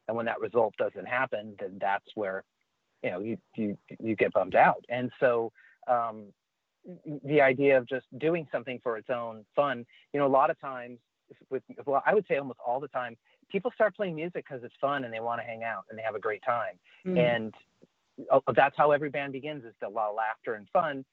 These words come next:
Speaker 1: And then over time, that if a band get, get, gets any sort of momentum with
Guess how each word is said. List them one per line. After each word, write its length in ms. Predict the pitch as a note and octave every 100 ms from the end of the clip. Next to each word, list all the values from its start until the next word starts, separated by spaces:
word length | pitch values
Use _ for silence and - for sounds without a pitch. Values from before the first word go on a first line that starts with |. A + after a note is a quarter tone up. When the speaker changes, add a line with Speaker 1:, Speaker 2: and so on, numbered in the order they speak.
| _ _ -
Speaker 1:
And 200 | D3 C#3+
then 380 | D3+ D#3+ D#3+ D3+ -
over 260 | C#3+ C#3+ D3+ -
time, 340 | F3+ D#3+ C#3 C3+ - - D#3
that 180 | D3 A#2+ _
if 380 | C#3+ C#3 - C#3+
a 40 | B2+
band 420 | C3+ C3+ C3+ B2+ -
get, 140 | C3 _
get, 180 | C3 A2+ _ _ _ -
gets 180 | B2+ -
any 180 | C3+ C#3
sort 160 | D3+ C3+
of 140 | A#2
momentum 500 | A#2 A#2 D3 E3+ B2
with 200 | A2+ A2